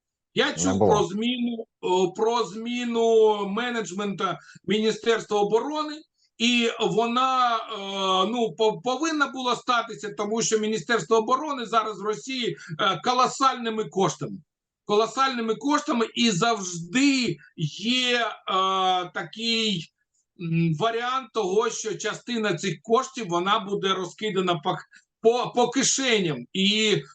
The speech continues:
Speaker 1: тому Путін, е, з-, має бажання підсилити, е, це контроль над цими коштами. Ну, це як я бачу. Щодо військової складової, е,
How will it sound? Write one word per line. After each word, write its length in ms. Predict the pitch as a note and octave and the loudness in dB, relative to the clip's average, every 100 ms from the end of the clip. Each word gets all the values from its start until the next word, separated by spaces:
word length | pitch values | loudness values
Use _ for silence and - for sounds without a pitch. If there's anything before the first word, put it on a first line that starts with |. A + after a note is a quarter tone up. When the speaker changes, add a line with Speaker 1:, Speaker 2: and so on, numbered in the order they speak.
| _ | _
Speaker 1:
тому 640 | G#3+ A3 B3 D4 D4+ C#4+ - | 2 2 0 -2 0 -2 -2
Путін, 420 | B3 C#4+ C#4 A3+ | 0 2 2 2
е, 420 | G3+ F#3 F#3 F3+ F3+ F3+ E3+ | 2 4 4 4 4 2 0
з-, 380 | D#3 - - - E3+ | -2 -14 -14 -4 -2
має 480 | E3+ F3 A3 B3+ A3+ | -2 0 0 0 -2
бажання 600 | G3+ G#3 G#3 A#3+ B3 A#3 | -4 -6 -2 -4 -2 -6
підсилити, 880 | G#3 G#3+ G3 - B3 B3 A#3 G#3 F3+ | -6 -8 -10 -10 -6 -2 0 0 2
е, 120 | D3+ C#3+ - - E3+ E3 E3 D#3+ D#3 D3+ | 2 0 -16 -4 0 2 2 2 0 -4
це 80 | E3+ | -2
контроль 460 | G#3+ F3+ G#3+ C4 B3 | -2 -2 0 0 -2
над 200 | F3+ D#3 | -6 -8
цими 260 | F#3 F3 | -6 -6
коштами. 420 | D3+ C3 - A2+ G#2+ - | -4 -6 -6 -12 -14 -8
Ну, 220 | G#3+ C4+ E3+ | -2 -2 -2
це 260 | - B3+ B3 | -2 0 0
як 320 | G3+ A3 G#3+ | 0 -2 -2
я 280 | G#3 G#3 D#3+ C#3+ | 0 0 0 -2
бачу. 280 | C3+ - - _ _ | -6 -8 -20 _ _
Щодо 340 | - A#3 A#3 A#3 | -2 2 4 4
військової 640 | A#3 F3+ - D4+ C4+ A#3+ | 2 -2 2 6 6 4
складової, 800 | - A3 A3 A3+ A3 A3+ G#3+ | 4 4 6 6 6 4 4
е, 80 | F3+ | 2